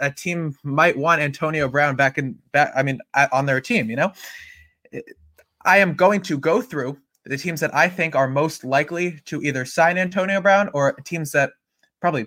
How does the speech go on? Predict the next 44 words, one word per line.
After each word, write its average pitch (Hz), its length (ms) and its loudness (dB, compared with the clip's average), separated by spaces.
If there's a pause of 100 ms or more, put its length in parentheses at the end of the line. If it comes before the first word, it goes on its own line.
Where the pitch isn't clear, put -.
should 196 380 -2
sign 135 280 0
Antonio 127 420 0
Brown 123 320 2 (300)
and 151 260 0
whether 202 220 6
they 175 100 2
should 160 220 0
actually 165 340 4
take 156 260 -2
a 147 40 -2
chance 208 320 2
on 131 100 -8
signing 117 320 -4
him, 107 140 -8
because 143 400 -2 (460)
that's 220 220 4
exactly 175 520 4
what's 151 180 0
gonna 143 180 0
be 131 100 -2
happening 131 420 -2
when, 123 180 -6
if 123 120 -6
they 120 120 -4
do, 110 240 -4
because 135 360 -4
they're 156 200 2
gonna 170 160 4
be 160 80 4
taking 156 380 0
a 120 40 2
chance. 110 440 0 (440)
He - 140 0
has 220 160 6
had 185 240 4
a 135 120 2
ton 190 280 2
of 190 140 0
problems 151 420 2
surrounding 143 320 0
him, 139 240 -4 (260)
you 131 60 -8
know, 147 260 0